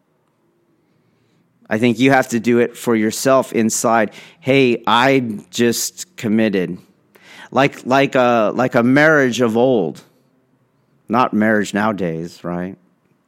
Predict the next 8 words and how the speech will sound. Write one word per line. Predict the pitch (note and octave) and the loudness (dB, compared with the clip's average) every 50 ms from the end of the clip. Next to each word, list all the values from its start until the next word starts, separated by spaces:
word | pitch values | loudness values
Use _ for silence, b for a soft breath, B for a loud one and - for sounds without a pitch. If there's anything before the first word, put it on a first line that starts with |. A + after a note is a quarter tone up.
| _ _ _ _ _ _ _ _ _ - | _ _ _ _ _ _ _ _ _ -16
You | G2 F2 F2 F2+ | -14 -12 -10 -10
got | G2+ G#2 A2+ G#2 F#2 | -4 -2 -2 0 -2
a | F#2 | -4
fifty | - - G2+ - - F2+ | -4 -6 -6 -6 -6 -14
percent | - - - - G2+ F2+ F#2 | -14 -12 -6 -4 -4 -4 -4
chance | - - - F#2 F2+ F2 - - | -6 -8 -8 -8 -8 -8 -10 -10
you're | E2+ F2 | -8 -6
out. | F2 F2 F2 F2 - | -4 -4 -6 -6 -10